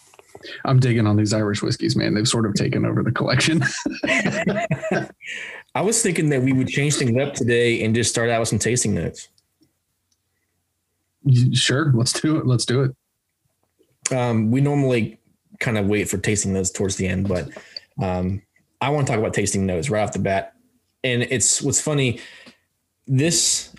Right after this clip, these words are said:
Speaker 2: Irish whiskey is the first one that I can pick up some floral notes on the nose.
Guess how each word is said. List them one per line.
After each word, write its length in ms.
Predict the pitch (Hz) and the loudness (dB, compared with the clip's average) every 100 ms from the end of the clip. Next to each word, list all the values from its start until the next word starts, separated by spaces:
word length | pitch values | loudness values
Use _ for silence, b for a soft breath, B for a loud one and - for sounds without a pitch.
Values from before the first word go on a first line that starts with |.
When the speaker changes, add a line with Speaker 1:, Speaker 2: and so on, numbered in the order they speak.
| - | -6
Speaker 2:
Irish 360 | 120 131 131 - | -2 0 0 0
whiskey 420 | 123 107 - 107 | 0 0 0 0
is 160 | 98 107 | 0 0
the 80 | 104 | -2
first 360 | - 131 - | -2 -2 0
one 300 | 117 110 110 | -2 0 0
that 100 | 101 | 0
I 120 | 101 120 | 0 0
can 220 | 117 98 | -2 -2
pick 240 | 123 101 | -2 -2
up 160 | 107 - | -2 -2
some 160 | - 92 | -4 -4
floral 460 | - 110 107 95 | -2 0 0 0
notes 340 | 92 87 - - | 0 -2 -4 -4
on 140 | 92 | -2
the 60 | 87 | -2
nose. 560 | 85 71 98 - - | -2 -4 -4 -6 -8